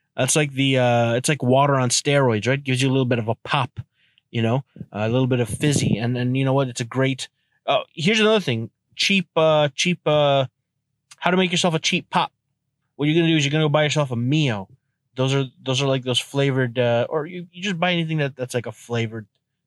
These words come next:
thing, right? And then you, you squirt those into the, into the sparkling water, and you got yourself a pop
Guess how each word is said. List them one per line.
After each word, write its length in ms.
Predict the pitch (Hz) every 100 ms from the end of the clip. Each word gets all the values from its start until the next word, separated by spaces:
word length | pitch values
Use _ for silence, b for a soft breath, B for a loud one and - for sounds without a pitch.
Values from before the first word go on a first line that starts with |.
| _
thing, 360 | - 127 104 101 _ _ _ -
right? 260 | 117 127 - _ _ -
And 100 | 127
then 100 | 143
you, 120 | 143
you 180 | 139 139
squirt 360 | - 156 160
those 220 | 151 143 139
into 180 | 135
the, 420 | 127 123 120 120 113 _ _ _ -
into 240 | 113 120
the 140 | 113 113
sparkling 640 | - - 139 139 135 131
water, 200 | 127 135
and 100 | 120
you 80 | 123
got 120 | 131
yourself 300 | 123 131 120
a 40 | 104
pop 360 | - 165 131